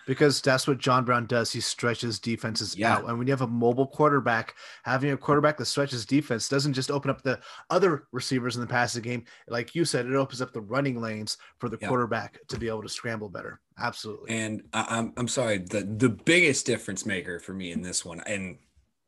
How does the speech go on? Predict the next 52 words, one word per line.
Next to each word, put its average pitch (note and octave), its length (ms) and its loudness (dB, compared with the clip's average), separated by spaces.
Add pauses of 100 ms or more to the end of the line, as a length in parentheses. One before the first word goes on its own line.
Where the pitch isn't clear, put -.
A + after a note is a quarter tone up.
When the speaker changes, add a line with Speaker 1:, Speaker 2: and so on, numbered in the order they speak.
(300)
Speaker 2:
it's - 180 0
why A2 240 4
I G#2+ 80 4
don't G2 260 -2
understand F#2+ 460 -4
the F2 60 -10
line. F2 400 -6 (680)
You A2 100 -4
got A2+ 120 4
the G#2 80 -2
Bills D3 460 4
coming B2 280 0
off A#2 200 0
a A2+ 80 -2
road A#2 340 4
win, G2+ 400 0 (800)
a A2 100 2 (120)
dominant D3 480 6
road A2+ 240 4
win G2+ 160 0
Speaker 1:
It, D#3 60 6
it D3+ 140 6
was, E3 120 8
Speaker 2:
at - 80 6
Speaker 1:
no, D3+ 140 10
they D3 100 8
Speaker 2:
Seattle. D#3+ 460 4
Speaker 1:
were, C3+ 60 4
it - 20 6
was E3 140 8
home. A2 260 4 (880)
Speaker 2:
Oh, D#3 100 6
it D3+ 60 8
was D3 160 8
Speaker 1:
It - 20 6
Speaker 2:
a - 20 6
Speaker 1:
was C3+ 40 6
Speaker 2:
home C#3 80 8
Speaker 1:
home. A#2 80 6
Speaker 2:
game? D#3+ 140 2
I, - 80 4
Speaker 1:
It C3+ 40 6
was C#3+ 140 6
home. A#2 160 4
Speaker 2:
okay, B2 140 6
Speaker 1:
Yep, - 120 2
it - 140 -14
Speaker 2:
sorry. B2+ 100 2
Speaker 1:
was B2+ 80 2
home. G2+ 120 -2
Speaker 2:
Doesn't B2 140 2
matter. E2 200 -4